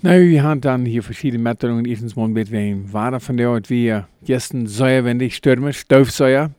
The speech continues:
Hier besonders in dieser Gegend, mit wieder nur noch die ganze Säure gestoben. In der Regen von der Ort, hier habt ihr ein paar Mal klein bisschen geregnet, alles töpft nicht ein halb Tierl.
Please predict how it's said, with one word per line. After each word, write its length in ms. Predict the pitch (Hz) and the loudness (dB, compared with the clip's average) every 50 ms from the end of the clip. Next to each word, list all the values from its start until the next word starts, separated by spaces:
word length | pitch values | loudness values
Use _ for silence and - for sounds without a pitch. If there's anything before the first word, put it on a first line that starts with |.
| _ _ _ _ _ _ _ _ _ _ _ _ | _ _ _ _ _ _ _ _ _ _ _ _
Hier 260 | _ - 131 123 117 113 | _ -2 0 0 0 -2
besonders 560 | 120 131 - 120 113 120 117 117 113 101 - | -4 -8 -10 -6 -6 -4 -4 -6 -6 -8 -10
in 320 | 110 101 104 104 101 98 90 _ _ _ _ | -10 -8 -6 -8 -8 -10 -12 _ _ _ _
dieser 220 | - 127 117 113 113 | -6 -6 -6 -6 -4
Gegend, 460 | 123 120 110 107 120 151 - - - | -4 -2 -2 -2 -2 -4 -6 -10 -12
mit 200 | - 104 101 98 | -8 -8 -8 -6
wieder 200 | 123 107 101 104 | -6 -6 -4 -4
nur 160 | 110 113 117 107 | -4 -4 -4 -4
noch 140 | 104 104 | -4 -4
die 120 | 104 101 98 | -6 -6 -6
ganze 260 | - 110 110 104 - | -4 -6 -6 -6 -6
Säure 160 | 117 113 107 | -6 -4 -4
gestoben. 420 | 104 101 - - 120 107 117 151 - _ _ _ _ _ - - _ _ _ _ _ - _ - | -4 -6 -2 -2 -2 -2 -2 -8 -12 _ _ _ _ _ -20 -20 _ _ _ _ _ -20 _ -4
In 180 | - 185 175 | 0 2 4
der 160 | 175 170 165 165 | 4 4 4 4
Regen 280 | 170 175 180 180 170 | 4 4 2 2 0
von 140 | - 160 160 | -2 -2 -2
der 140 | 156 165 185 | 0 0 0
Ort, 160 | 226 240 226 - _ _ _ _ _ _ _ _ _ _ _ _ _ _ _ _ | 0 -2 -4 -8 _ _ _ _ _ _ _ _ _ _ _ _ _ _ _ _
hier 480 | _ - 135 123 120 120 120 131 127 _ _ - _ _ _ _ _ _ _ _ _ _ _ _ | _ -6 -4 -2 -2 -2 -4 -6 -10 _ _ -20 _ _ _ _ _ _ _ _ _ _ _ _
habt 280 | - - 117 110 - | -14 -12 -12 -10 -10
ihr 60 | - 117 | -10 -12
ein 60 | 110 | -10
paar 140 | - 139 123 | -6 -6 -4
Mal 140 | 113 110 | -4 -4
klein 240 | 101 - - 170 190 | -4 -2 0 2 4
bisschen 300 | 180 175 160 147 165 151 | 6 4 4 4 2 2
geregnet, 400 | 143 131 131 131 143 170 175 165 | 2 2 0 -2 -2 -4 -4 -4
alles 260 | 139 143 143 135 127 | -2 -2 -2 -2 -2
töpft 260 | - - 143 123 - - | -4 -4 -4 -4 -4 -4
nicht 220 | 180 185 170 - | -6 -6 -6 -6
ein 100 | 131 110 | -6 -6
halb 200 | 101 104 104 98 - - - - _ _ _ | -4 -4 -6 -6 -10 -16 -20 -20 _ _ _
Tierl. 380 | - - 127 113 101 95 90 | -8 -4 -4 -4 -4 -6 -8